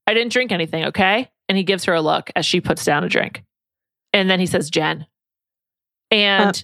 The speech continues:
Speaker 1: that's what it says. And listen, I'm not accusing him of drinking. I just wanna be very clear. I am not accusing him of drinking. I am concerned that they're having this, if this is, if the bo-, if the body language and the lip reading is correct, I am concerned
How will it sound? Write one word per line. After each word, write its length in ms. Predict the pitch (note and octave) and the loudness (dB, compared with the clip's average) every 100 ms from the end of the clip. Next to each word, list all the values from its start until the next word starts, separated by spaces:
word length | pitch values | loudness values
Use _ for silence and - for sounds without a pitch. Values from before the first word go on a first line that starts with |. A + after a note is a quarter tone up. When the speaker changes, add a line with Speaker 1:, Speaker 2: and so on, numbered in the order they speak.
| _ _ _ _ _ _ _ _ _ F#3+ | _ _ _ _ _ _ _ _ _ -2
Speaker 1:
that's 260 | A3+ C4 | -2 0
what 120 | D#4 | -2
it 80 | E4+ | -4
says. 360 | - F3+ E3 G3 | -2 0 0 -2
And 160 | B3 B3 | -4 -2
listen, 280 | B3+ G3+ D#3+ | -2 -2 -2
I'm 180 | G#3+ B3+ | -2 0
not 180 | C4 A3 | -2 -2
accusing 320 | - A3 F3+ | -4 -8 -6
him 120 | E3+ | -8
of 40 | D3 | -10
drinking. 280 | - E3+ | -12 -12
I 20 | - | -10
just 160 | - | -2
wanna 140 | E3+ D#3 | -2 0
be 60 | |
very 300 | C#3+ - C#3 | -2 0 0
clear. 320 | - D#3 F3 - | -2 -2 -2 -2
I 100 | F3 | 0
am 60 | |
not 160 | E3 - | 0 -2
accusing 280 | - - D#3 | -2 -2 -2
him 80 | D#3 | -2
of 60 | |
drinking. 340 | - - - - _ _ _ _ _ _ _ _ - - | -4 -4 -8 -12 _ _ _ _ _ _ _ _ -8 -2
I 180 | A3 - | -2 0
am 400 | C#4 D#4 B3+ A3+ | 0 2 0 -2
concerned 680 | - G#3+ - F#3+ F3+ E3+ F3 | -6 -6 -2 0 0 -2 -2
that 100 | F3+ | 0
they're 140 | F#3 | 0
having 360 | F3+ F#3 F3 F3+ | 2 0 0 -2
this, 360 | E3 - - - - | -4 -6 -14 -12 -4
if 160 | F#3+ - | -2 0
this 220 | G#3 G#3 | -2 0
is, 240 | F#3+ - | -4 -2
if 100 | - | -2
the 80 | G#3 | 0
bo-, 160 | F#3 C#3+ | 2 2
if 100 | G3+ | 2
the 100 | A3 | 0
body 300 | G3+ G#3 B3 | 2 2 0
language 400 | A3 G#3 G3+ F#3+ | 0 0 -2 -2
and 120 | F#3 | -2
the 60 | F3 | 0
lip 220 | G3 - | 0 2
reading 240 | G3 F3+ | 0 2
is 100 | E3 | -2
correct, 380 | - F3+ D#3 - - | -2 -2 -2 -2 -4
I 60 | E3+ | -2
am 140 | G#3 G3+ | -2 -2
concerned 480 | G#3+ F#3+ F3 E3 | -2 0 0 -2